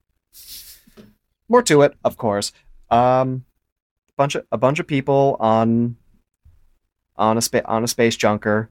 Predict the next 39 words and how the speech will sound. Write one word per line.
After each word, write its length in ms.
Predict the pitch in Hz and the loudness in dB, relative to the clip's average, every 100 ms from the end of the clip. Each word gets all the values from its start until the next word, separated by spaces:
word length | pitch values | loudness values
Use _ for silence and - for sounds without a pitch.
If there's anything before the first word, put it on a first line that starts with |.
| _ _ _ | _ _ _
get 140 | 104 | -4
a, 180 | 101 104 - | -2 -4 -6
get 140 | 104 | -6
a 60 | 101 | -4
distress 360 | 123 - 139 131 | -6 -2 -2 -2
call. 440 | 147 135 139 143 _ | 0 0 0 -6 _
They 80 | 107 | -8
settle 400 | - - 104 123 | -4 -2 0 0
down 300 | 120 117 117 | 2 0 0
on 120 | 107 | -2
a, 120 | 104 - _ - | -4 -10 _ -10
on 140 | 101 | -8
a 60 | 95 | -8
planet. 600 | - 135 131 151 - - _ _ _ _ _ _ _ _ _ - | -4 -2 0 -2 -6 -12 _ _ _ _ _ _ _ _ _ -4
Deci-, 220 | - - _ | -4 -4 _
figure 160 | - 104 | -4 0
out, 120 | 104 | 0
"Oh 120 | 147 180 | 2 2
no, 360 | 190 143 98 - _ _ _ _ | 2 0 -2 -10 _ _ _ _
there's 140 | 98 - | -8 -4
something 360 | 104 - 117 | -2 -2 0
living 300 | 113 143 107 | 2 2 0
here," 300 | - 98 98 - _ _ _ _ | -2 -6 -8 -14 _ _ _ _
and 120 | 98 | -8
then 80 | 95 | -4
they 100 | 104 | -2
bring 200 | 107 104 | 2 2
it 120 | 113 | 2
back 260 | - 113 117 | 2 -2 0
with 200 | 127 - | -2 -2
them. 260 | 73 - - _ _ _ _ _ _ _ _ _ _ _ _ | -8 -8 -14 _ _ _ _ _ _ _ _ _ _ _ _
And 320 | 95 98 95 | -4 -2 -4
halfway 420 | - 110 110 127 | -2 -2 0 0
through 160 | 117 135 | 0 0
the 80 | 127 | 0
movie, 460 | 151 170 104 113 135 _ _ _ _ _ _ _ _ _ _ _ | 0 2 2 0 -2 _ _ _ _ _ _ _ _ _ _ _
<laughs> 60 | - - - _ _ _ _ _ _ | -10 -10 -10 _ _ _ _ _ _
It's, 220 | 101 - | -4 0
um, 640 | 117 113 117 120 117 123 | 2 2 2 2 0 -6